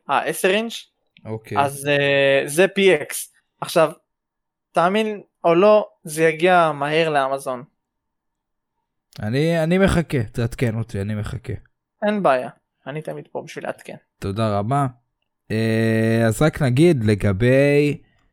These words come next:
Speaker 2: אה, הסיכום שנה, אה, ביום שלישי, רצינו שזה יהיה על, אה, על, אה,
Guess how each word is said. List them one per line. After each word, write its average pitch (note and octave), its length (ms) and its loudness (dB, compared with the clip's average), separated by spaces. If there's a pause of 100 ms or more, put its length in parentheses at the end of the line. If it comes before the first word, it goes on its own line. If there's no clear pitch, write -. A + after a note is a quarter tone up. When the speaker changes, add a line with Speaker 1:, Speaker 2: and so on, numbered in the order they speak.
(420)
Speaker 2:
אה, G2 920 -4
הסיכום C#3+ 560 -10
שנה, C3 480 -6 (500)
אה, F#2+ 300 -8
ביום A2 240 -6
שלישי, A#2 520 -8
רצינו G3+ 420 -4
שזה D3+ 260 -8
יהיה D#3+ 240 0
על, D#3 120 -2
אה, A#2+ 400 -2 (840)
על, G#2+ 260 -2
אה, G2+ 1120 -2